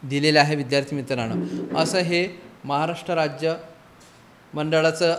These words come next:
अतिशय सुंदर असं पुस्तक आहे आणि ते आजपासून आता आपण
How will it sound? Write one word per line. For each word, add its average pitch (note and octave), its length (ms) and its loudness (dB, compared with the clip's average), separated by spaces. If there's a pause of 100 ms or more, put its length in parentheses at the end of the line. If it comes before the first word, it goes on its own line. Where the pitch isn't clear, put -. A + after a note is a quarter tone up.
अतिशय D#3 380 -4
सुंदर F#3+ 460 0
असं G#3+ 200 0
पुस्तक E3+ 380 -4
आहे A#2 200 -4 (720)
आणि C#3 240 -2
ते D#3+ 460 0 (180)
आजपासून D3 480 -4
आता D3+ 240 0
आपण E3+ 280 0